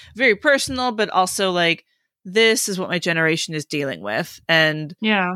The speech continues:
Speaker 1: and Sammy coming out and that kind of stuff. Like
Speaker 2: But not, but not like, but it's not like, like, something like, "We need more funding for aids research," or,
Speaker 1: I
Speaker 2: "All
Speaker 1: see.
Speaker 2: these gay men are dying of aids, like, like, ACT UP or something." It's more like, "How is this affecting us?" You know what I mean?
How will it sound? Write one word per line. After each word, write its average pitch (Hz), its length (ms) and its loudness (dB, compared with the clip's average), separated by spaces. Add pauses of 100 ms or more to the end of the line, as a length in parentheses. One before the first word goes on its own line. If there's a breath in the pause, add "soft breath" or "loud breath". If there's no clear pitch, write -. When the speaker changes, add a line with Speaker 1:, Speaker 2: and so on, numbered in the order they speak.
(120)
Speaker 1:
and 160 360 0 (180)
Sammy 170 420 0
coming 151 380 -4
out 104 300 -4
and 170 140 0
that 165 160 2
kind 151 240 -6
of 151 60 -4
stuff. - 440 -4
Like 156 280 -4 (260)
Speaker 2:
But 302 160 2
not, 285 240 4 (100)
but 262 140 2
not 285 240 2
like, 247 280 2
but 233 140 2
it's 226 140 0
not 233 220 4
like, 190 260 2 (220)
like, 185 220 0
something 196 380 2
like, 170 120 0
"We 185 100 2
need 190 180 6
more 165 160 4
funding 170 400 -2
for 165 100 -4
aids 165 320 2
research," 127 560 -4
or, 156 420 -2
Speaker 1:
I 175 60 -6
Speaker 2:
"All 175 140 4
Speaker 1:
see. 170 40 -6
Speaker 2:
these 165 140 0
gay 165 160 0
men 156 140 -2
are 151 80 -2
dying 160 260 2
of 156 100 -2
aids, 147 380 2
like, 147 160 -2 (260)
like, 165 220 0
ACT 165 320 -2
UP 160 200 -2
or 143 60 -4
something." 160 360 -2
It's 165 160 -4
more 170 180 4
like, 147 300 0 (160)
"How 190 240 2
is 175 100 -2
this 170 160 -6
affecting 160 420 -10
us?" - 360 -6
You 196 80 2
know 214 60 4
what 233 100 4
I 233 60 4
mean? 220 340 4